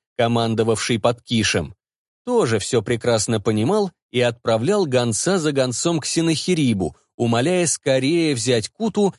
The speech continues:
и прийти на соединение с основной армией. Он просто не имел достаточно сил,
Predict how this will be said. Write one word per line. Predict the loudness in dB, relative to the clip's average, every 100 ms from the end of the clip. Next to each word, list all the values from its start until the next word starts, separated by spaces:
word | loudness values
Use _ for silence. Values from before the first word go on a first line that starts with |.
| _ -2
и | 0
прийти | 0 -2 -2 0
на | 0
соединение | 0 0 2 2 2 0 0 0
с | 0
основной | 0 0 0 0 0 2
армией. | 2 2 -2 -4 -6 -14 _ _ _ _ _ _
Он | -2 -2
просто | -2 -2 -2 -2 0
не | 0 0 0
имел | 2 0 0
достаточно | 0 0 0 0 0 -2 -2 0
сил, | -2 0 -2